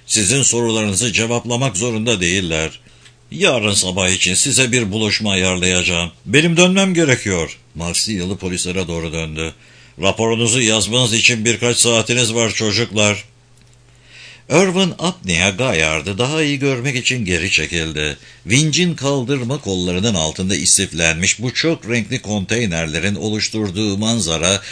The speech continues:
ona Gerhard Richter'in sadece küçük dikdörtgenlerden oluşan ünlü tablosu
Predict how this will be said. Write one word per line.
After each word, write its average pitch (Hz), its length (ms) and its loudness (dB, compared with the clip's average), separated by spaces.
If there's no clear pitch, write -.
ona 170 300 4
Gerhard 147 600 2
Richter'in 143 420 -2
sadece 139 420 -2
küçük 131 380 -4
dikdörtgenlerden 123 1040 -2
oluşan 92 500 -2
ünlü 131 380 0
tablosu 85 680 0